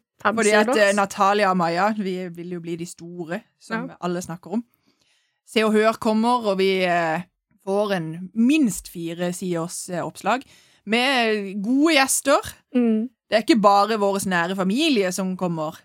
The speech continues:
Speaker 2: Det er jo også... Hele Norge som skal være med inn i denne begravelsen.
Speaker 1: Altså, Linni Meister og Frank Løke lager oppstyr
Speaker 2: Ja.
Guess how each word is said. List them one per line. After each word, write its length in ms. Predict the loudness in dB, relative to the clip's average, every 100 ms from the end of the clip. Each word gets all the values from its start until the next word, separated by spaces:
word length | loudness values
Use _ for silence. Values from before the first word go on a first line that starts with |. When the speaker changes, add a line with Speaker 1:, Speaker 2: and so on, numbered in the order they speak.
| _
Speaker 2:
Det 80 | -2
er 180 | 0 0
jo 80 | 0
også... 480 | 0 -2 -2 -2 -2 -6 _ _
Hele 260 | -2 0 4
Norge 640 | 4 4 2 -2 -2 -2 -4 -12
som 200 | -14 -8
skal 180 | -4 -2
være 280 | -2 -2
med 140 | -4 -6
inn 260 | -8 -10 -10
i 120 | -14
denne 360 | -12 -10 -12 -14
begravelsen. 680 | -10 -6 -6 -6 -12 -16 -18 _ _ _
Speaker 1:
Altså, 420 | -2 0 2 4
Linni 240 | 2 2 2
Meister 640 | 2 2 0 0 2 2
og 120 | 0 0
Frank 400 | -2 -2 -8 -8
Løke 600 | -2 -2 -2 -4 0 2
lager 360 | 2 2 0 0
oppstyr 640 | -2 -4 -10 -6 -2 0
Speaker 2:
Ja. 80 | -2